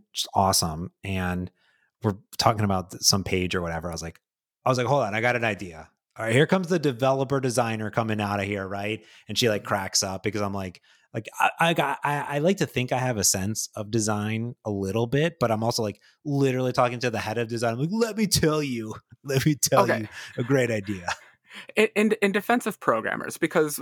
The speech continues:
Speaker 2: we do have a bad reputation. We create programmer art,
Speaker 1: Mm-hmm.
Speaker 2: and we sometimes create quick U Is instead of good U Is and that kind of stuff. But I will say that we are discerning.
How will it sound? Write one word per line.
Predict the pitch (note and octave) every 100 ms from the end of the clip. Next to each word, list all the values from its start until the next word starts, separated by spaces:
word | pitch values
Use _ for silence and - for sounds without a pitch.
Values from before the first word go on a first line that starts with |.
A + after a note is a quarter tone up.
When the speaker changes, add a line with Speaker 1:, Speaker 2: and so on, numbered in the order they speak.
| D#3 C3+
Speaker 2:
we | E3
do | E3+ F3+
have | E3
a | D3
bad | B2 A#2
reputation. | A#2 A#2 A#2 - - - G#2+
We | G#2+
create | - A2 A2
programmer | - A2+ A#2+ A#2 -
art, | A2 G2+ A2 - - -
Speaker 1:
Mm-hmm. | A2 G2
Speaker 2:
and | G#2+ A2+ - C#2+ A1+ _ _ C#2 - C2 F2+ G#2+ C3
we | C3
sometimes | - A#2 B2 A2
create | - A#2+ B2
quick | - D#3+ -
U | A2+ G2
Is | - -
instead | A2 - G#2+
of | A2+
good | C3+ G#2+ -
U | - - -
Is | A2+ G#2+
and | G#2
that | -
kind | -
of | -
stuff. | - - - - - - - - _
But | C4
I |
will | C#4+ F4
say | - D4
that | A3+ F#3+ - _ _
we | A#3+
are | - C4 G#3
discerning. | A2+ - - - - B2+